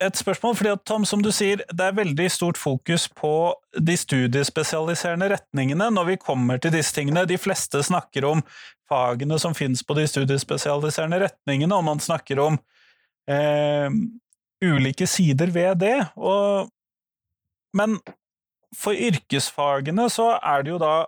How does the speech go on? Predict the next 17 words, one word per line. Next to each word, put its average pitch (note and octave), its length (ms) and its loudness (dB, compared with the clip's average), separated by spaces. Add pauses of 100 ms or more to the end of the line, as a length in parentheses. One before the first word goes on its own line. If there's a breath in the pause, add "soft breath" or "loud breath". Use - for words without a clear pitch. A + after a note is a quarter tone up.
(300)
veldig F3 260 0
mange F#3 240 0
færre, C3 720 -2 (880 loud breath)
eh, E3 1080 2 (200)
av F3 100 2
denne D#3+ 300 0
typen D#3+ 440 0
fellesfag D#3+ 680 0
som F#3 340 -2 (460)
er C3 400 0
på F3 120 -2
menyen F#3 480 2
i F#3+ 120 0
det G#3+ 80 0
hele A3+ 260 0
tatt. - 580 -4 (880 soft breath)
Eh, G3 540 2